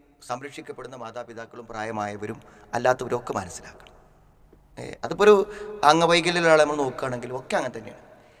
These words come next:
അതായത്, നമ്മൾ മറ്റൊരു വ്യക്തിൻ്റെ കാര്യം നമ്മൾ ഏറ്റെടുത്ത് ചെയ്യുക എന്ന് പറഞ്ഞാൽ, ഏ, രണ്ടാളുടെ പണി നമ്മൾ ചെയ്യേണ്ടി വരും. അതേത് വ്യക്തിക്കും അത് ബാധകമാണ്. അതായത്, നമ്മളെപ്പോൾ ബാത്റൂം പോവും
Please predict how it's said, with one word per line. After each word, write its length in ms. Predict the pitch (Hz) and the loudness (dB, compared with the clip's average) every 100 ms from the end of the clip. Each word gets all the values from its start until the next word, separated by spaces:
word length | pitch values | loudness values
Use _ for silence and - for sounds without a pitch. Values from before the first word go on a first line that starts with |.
| _ - | _ -6
അതായത്, 200 | 208 208 | -4 2
നമ്മൾ 460 | 226 240 254 269 | 2 2 -2 -2
മറ്റൊരു 500 | 214 170 - - 202 | 0 0 -2 -6 -6
വ്യക്തിൻ്റെ 500 | 180 147 - 151 147 143 | -4 -4 -8 -8 -6 -6
കാര്യം 440 | 120 110 107 104 98 - - - _ _ _ | -4 -4 -4 -6 -10 -16 -20 -20 _ _ _
നമ്മൾ 380 | 131 139 170 185 | -4 -4 -2 0
ഏറ്റെടുത്ത് 520 | 151 127 - 131 135 | 0 -2 -6 -10 -12
ചെയ്യുക 440 | - - 107 107 117 | -10 -10 -8 -6 -4
എന്ന് 160 | 117 | -4
പറഞ്ഞാൽ, 380 | 107 98 95 95 - - - - _ _ _ _ 123 | -6 -8 -10 -14 -16 -20 -20 -20 _ _ _ _ -8
ഏ, 100 | 127 | -6
രണ്ടാളുടെ 840 | 160 170 190 214 226 220 180 170 | 2 4 4 2 4 8 8 8
പണി 260 | 165 127 123 120 120 | 6 4 0 -8 -10
നമ്മൾ 220 | 107 117 | -8 -8
ചെയ്യേണ്ടി 380 | 117 95 87 - | -8 -12 -14 -16
വരും. 140 | - - - _ _ | -20 -20 -20 _ _
അതേത് 400 | 123 143 156 165 | -6 -2 -2 0
വ്യക്തിക്കും 460 | 165 120 - 123 117 | -2 -4 -6 -8 -6
അത് 120 | 107 | -4
ബാധകമാണ്. 640 | 107 95 95 90 - - - _ - - - - - | -6 -8 -10 -12 -16 -20 -20 _ -20 -20 -20 -12 4
അതായത്, 220 | 180 196 - | 6 6 10
നമ്മളെപ്പോൾ 440 | 180 208 240 220 | 10 12 8 10
ബാത്റൂം 360 | 180 156 160 156 | 8 8 6 0
പോവും 400 | 151 143 - | 0 -2 -6